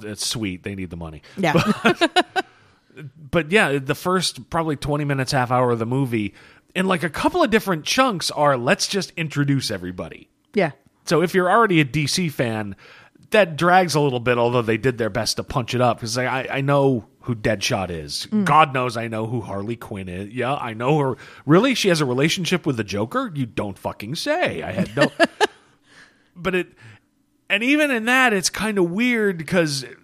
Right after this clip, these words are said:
Speaker 1: some get more exposition than others.
Speaker 2: And that was one of the things that, um, the Redditor who supposedly knows about all of the deleted scenes that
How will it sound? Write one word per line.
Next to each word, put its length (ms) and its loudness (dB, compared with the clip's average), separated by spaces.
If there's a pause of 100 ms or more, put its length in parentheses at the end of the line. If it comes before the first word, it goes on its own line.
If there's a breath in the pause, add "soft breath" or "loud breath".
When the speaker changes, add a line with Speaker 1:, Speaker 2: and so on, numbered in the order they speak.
(460)
Speaker 1:
some 280 2
get 160 2
more 280 2
exposition 640 0
than 120 0
others. 640 -2
Speaker 2:
And 120 4
that 100 6
was 160 2
one 100 0
of 60 -2
the 80 -2
things 500 0
that, 480 2
um, 380 -4
the 120 2
Redditor 480 2
who 120 2
supposedly 840 0
knows 380 4
about 220 0
all 200 0
of 160 -4
the 80 0
deleted 440 -2
scenes 600 0
that 280 -4